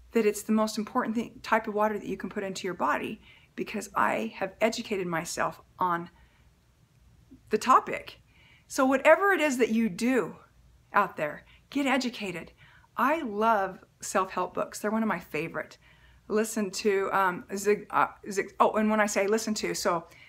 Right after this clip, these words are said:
another awesome thing to have is an Audible account. I found that is very, very valuable to get an Audible account. And you just put it on your phone and you just download it and then you get yourself books and then you listen to 'em on your walks,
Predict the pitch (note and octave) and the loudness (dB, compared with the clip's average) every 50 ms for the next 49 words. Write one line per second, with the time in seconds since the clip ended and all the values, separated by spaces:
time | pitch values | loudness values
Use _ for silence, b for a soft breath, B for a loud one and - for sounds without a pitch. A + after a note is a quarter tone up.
0 | B B - G#3 A3+ A#3 B3 - G3 G3 A3 - G#3+ G3+ - G3 F#3+ F3+ G3 - | B B -2 0 2 2 4 6 6 4 4 4 -2 -6 -4 -6 -6 -6 -6 -4
1 | - F#3 E3+ D3+ D#3 - - - F3+ E3+ E3+ E3+ - - F3+ F3 - _ F#3+ F#3 | -2 2 2 2 2 0 -4 -4 -2 -2 -2 -4 -6 -8 -8 -8 -2 _ 4 4
2 | G3 F#3+ E3+ F3 D3+ D#3+ D#3+ - - E3 - - - - - b b b b b | 4 4 2 -2 -4 -4 -4 -6 -8 -8 -8 -8 -10 -14 -18 b b b b b
3 | b b b b b b - A3 B3+ B3 - G#3+ G3 G3+ G3 G3 G3 F3+ E3+ F3+ | b b b b b b 4 4 4 2 0 0 2 2 0 0 0 2 2 2
4 | G3+ - - - - F#3 F3+ - - - _ - - - - - - - - - | 2 0 -4 -6 -6 -6 -6 -6 -10 -14 _ -20 -20 -20 -16 -14 -14 -14 -14 -16
5 | G3+ F#3 F3+ F3+ F3 G#3+ A#3+ B3+ C4 B3 A#3 G#3 F3+ G3+ F#3+ F#3 F3 F3 F3 D#3+ | -14 -12 -12 -4 0 2 4 6 6 4 4 2 2 0 0 0 0 0 2 2
6 | E3+ E3+ E3 E3 D#3 D#3+ - - F3+ F3+ F3 F#3 F3 - - F#3+ G3 G#3+ G#3+ G#3+ | 2 0 -2 -4 -4 -6 -6 -8 -8 -6 -6 -6 -6 0 2 2 4 2 2 0
7 | G#3 G3 G3 G3 - G3+ E3 F3+ A#3 B3 B3+ - - _ _ _ _ _ _ _ | 0 -2 -2 -4 -2 0 2 4 2 2 0 -6 -16 _ _ _ _ _ _ _
8 | _ _ _ _ _ _ _ _ _ - B B B B B B B B B - | _ _ _ _ _ _ _ _ _ -18 B B B B B B B B B 0
9 | G3+ G#3 G#3+ B3 G3+ F#3 - - A3+ A3 C4 D4 G4+ A4 G4+ - B3 A3 A#3 C#4 | 2 4 4 2 2 0 -4 -4 0 2 2 2 2 0 2 4 4 4 4 4
10 | C#4+ B B B B B B B B - F#3 G3 F#3+ F#3 G3+ G#3+ A#3 - - A#3+ | 0 B B B B B B B B 0 0 2 2 2 0 -2 -2 -2 2 4
11 | G#3 A3 A3 G#3+ G#3+ G#3+ A3+ B3+ - - G3+ G3+ G#3+ G#3+ G#3 G#3+ G#3+ G#3+ - G#3 | 4 4 6 4 4 4 4 2 0 -2 -2 0 2 2 2 2 2 2 2 0
12 | - A#3 A3 - A#3+ G#3+ G#3+ - B3+ C4+ C4 G#3 B3 A#3+ A#3 A#3+ A#3+ B3+ B3 G#3+ | 0 0 -2 0 0 0 2 2 0 0 0 2 2 2 4 4 4 4 4 4
13 | C4+ E4 D#4+ - C4+ B3 - - G3+ F3 E3 - - F#3+ G3+ G3+ G3+ G3 F#3 F3 | 0 0 0 2 2 0 2 0 -2 -4 -4 -2 0 0 2 2 0 -2 -4 -2
14 | F3+ A3+ C#4+ D#4 E4+ E4 C#4 - - - - - - - | 2 6 8 8 8 8 6 2 -4 -6 -6 -6 -6 -8